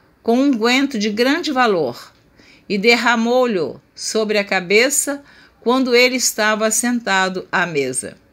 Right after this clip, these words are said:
E os seus discípulos, vendo isso, indignaram-se, dizendo: Dois pontos, "Por que este desperdício?" Pois este unguento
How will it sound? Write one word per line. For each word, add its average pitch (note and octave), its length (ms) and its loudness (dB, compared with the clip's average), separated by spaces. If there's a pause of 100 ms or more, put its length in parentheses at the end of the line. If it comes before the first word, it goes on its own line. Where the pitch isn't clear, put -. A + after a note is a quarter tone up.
(1300)
E A3+ 100 0
os A#3 120 4
seus C#4 300 4
discípulos, G3+ 760 -2
vendo B3 380 -2
isso, B3 460 -2 (120)
indignaram-se, A3 1000 0
dizendo: F3+ 720 -6
Dois F#3+ 240 -4
pontos, C#3+ 680 -8 (500)
"Por D#4 280 -2
que C#4+ 440 2
este B3 500 2
desperdício?" F#3 1000 -4 (1800)
Pois B3 240 4
este D4+ 280 2
unguento A#3+ 680 -2